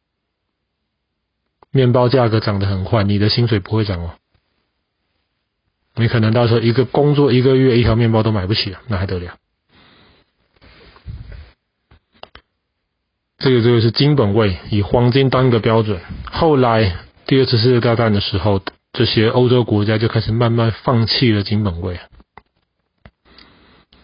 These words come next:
到第二次世界大战结束的时候，这些欧洲国家的钱都不值钱了，乱印，没有人相信这些国家的钱了。所以后来又开了个会，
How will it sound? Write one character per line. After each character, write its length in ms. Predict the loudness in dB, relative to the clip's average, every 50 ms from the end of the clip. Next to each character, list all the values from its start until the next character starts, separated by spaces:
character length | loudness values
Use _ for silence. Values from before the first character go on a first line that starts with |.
| _ -20 -20 _ -2
到 140 | -2 0
第 140 | 2 2 2 2
二 60 | 2
次 140 | 2 2 2
世 80 | 2
界 100 | 2 4
大 120 | 4 4 4
战 180 | 2 2 2
结 240 | 2 2 2 2 2
束 260 | 2 2 2 2 2
的 160 | 2 2 0
时 180 | 0 -2 -4 -6
候， 240 | -2 0 0 0 0
这 140 | 0 0 0
些 160 | 0 0 0
欧 180 | 2 2 2
洲 180 | 2 2 2 2
国 160 | 2 0 0
家 120 | 0 0 0
的 120 | 0 0
钱 240 | 0 -2 -4 -4 -2
都 120 | -2 -2 -2
不 140 | -2 -4
值 240 | -6 -6 -6 -8 -8
钱 220 | -6 -6 -8 -8 -10
了， 160 | -12 -16 -20 _ _ _ -2
乱 300 | 0 2 2 0 0 -2
印， 200 | -2 -4 -4 -4 -6 -12 _ _ _ _ _ -2
没 140 | 0 2 4
有 140 | 4 4
人 160 | 2 2 2 0
相 240 | 0 -2 -2 -2
信 180 | -2 -2 -4 -4
这 100 | -2 -2
些 140 | 0 -2 -2
国 160 | -2 -2 -4
家 120 | -4 -4
的 100 | -6 -6
钱 180 | -8 -8 -10 -12
了。 140 | -12 -14 -20 _ _ _ _ _ _ -20 -20 -20 -20 -20 -20 -20 -20 _
所 160 | -6 -2 0 0
以 60 | 0
后 260 | 0 0 0 2 2
来 120 | 2 2
又 140 | 2 2 0
开 180 | 0 0 0 0
了 80 | 0
个 140 | 0 -2 -4
会， 340 | -2 0 0 0 0 -2